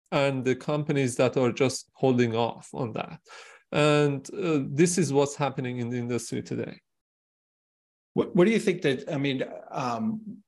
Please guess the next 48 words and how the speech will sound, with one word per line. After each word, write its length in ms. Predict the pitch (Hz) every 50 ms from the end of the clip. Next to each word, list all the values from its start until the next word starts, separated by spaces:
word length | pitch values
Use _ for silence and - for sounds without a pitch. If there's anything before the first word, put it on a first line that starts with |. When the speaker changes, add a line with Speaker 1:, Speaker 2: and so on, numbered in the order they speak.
| _ _ _
Speaker 2:
why 400 | - 165 147 131 139 156 170 214
do 80 | 208 214
you 100 | 202 175
think 280 | 165 - 170 165 160
there 140 | - 131 131
is 120 | 147 143
a 60 | 147 -
gap? 320 | 117 - - - - - _ _ _ _ _ _ _ _ _ _ _ _ _ _ _ _ _ _ _ _ _ _ _ _ _ _ _ _ _ _
I 20 | 127
mean, 140 | 127 127 127
there's 180 | 135 135 131
the, 80 | 131 139
Speaker 1:
So 140 | 127 - 175
Speaker 2:
and, 100 | 165 143
uh, 140 | 127 127
Speaker 1:
there 160 | 139 156 165 151
Speaker 2:
is 100 | 123 131
it, 160 | 131 117 -
is 160 | - 127 117
it 140 | 135 120 -
just 320 | 147 135 120 - - - _ _
they 300 | - 208 131 127 131 127
understand 500 | 120 117 113 110 - - 139 131 123 117
more 300 | 120 127 131 143 147 143
about 260 | 139 131 143 135 135
it, 60 | 135 139
I 80 | 139
guess, 360 | 139 151 135 - - - - 113 - -
or, 300 | - 139 131 - - 139
and, 360 | 139 135 - 135 127 127 123
and 160 | 127 131 127 120
are 60 | 120
more 160 | 127 127 120
comfortable 560 | 123 - 160 175 170 175 180 156 165 160 156
with 180 | 151 156 151 147
it, 280 | 151 147 143 143 147 -
or, 540 | 120 113 113 113 110 107 110 110 107 110 -
like, 200 | - 139 127 127
wh-, 220 | - 123 139 -
what, 300 | - 147 147 160 165 -
what 240 | - 135 131 143 151
is 220 | 156 147 123 - -
that 340 | 139 127 117 113 117 -
when 160 | 98 123 123 123
you 220 | 131 131 - - - - - - - - _ _
talking 380 | - - 151 147 - 160 147 127
to 80 | 123 120
people, 640 | 131 131 127 127 131 120 117 110 107 107 - -